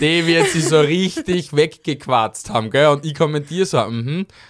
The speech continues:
ganz wichtig, die Aktivkohlefütter. Und sie nur so, ja, sind viel gesünder,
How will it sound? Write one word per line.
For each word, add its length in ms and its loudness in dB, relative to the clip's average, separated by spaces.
ganz 300 -2
wichtig, 400 -4
die 120 0
Aktivkohlefütter. 1040 -6
Und 80 -16
sie 100 -2
nur 140 -2
so, 260 -4
ja, 420 -2
sind 240 -8
viel 180 -6
gesünder, 480 -4